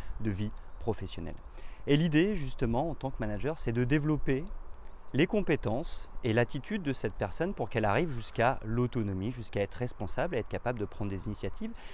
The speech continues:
et de mener sa vie professionnelle par elle-même. Donc finalement, toujours bien penser que, en tant que manager, on est comme le père de famille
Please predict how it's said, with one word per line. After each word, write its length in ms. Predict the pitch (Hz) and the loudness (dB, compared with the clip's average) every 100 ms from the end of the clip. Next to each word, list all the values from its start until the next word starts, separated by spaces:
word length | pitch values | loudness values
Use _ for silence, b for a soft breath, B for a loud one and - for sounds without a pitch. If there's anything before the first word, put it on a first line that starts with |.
| B 117 | B 6
et 240 | 131 185 | 8 8
de 140 | 127 | 6
mener 360 | 127 139 135 156 | 6 6 6 2
sa 220 | - 107 | 0 -2
vie 120 | 107 | -2
professionnelle 720 | - - - 107 - 104 147 - - | -4 -4 -4 -4 -2 -2 -2 -4 -4
par 160 | 107 95 | -2 -2
elle-même. 280 | 90 82 - B B B B | -4 -8 -10 B B B B
Donc 100 | 160 | 0
finalement, 320 | - 190 196 226 | 2 2 2 0
toujours 220 | 170 165 | 0 2
bien 140 | 185 | 2
penser 500 | 175 143 - 170 208 233 B B B - | 2 -2 -2 -4 -4 -6 B B B -4
que, 180 | - 160 | 2 4
en 160 | 185 135 | 4 2
tant 180 | 190 | 0
que 100 | 220 | 0
manager, 480 | 180 123 110 113 160 | 0 0 0 0 0
on 140 | 143 117 | 2 0
est 80 | 139 | 2
comme 240 | 175 135 | 2 4
le 100 | 123 | 2
père 360 | - 113 151 131 | 2 2 2 0
de 100 | 127 | -2
famille 460 | 131 104 107 165 | 0 0 -2 -4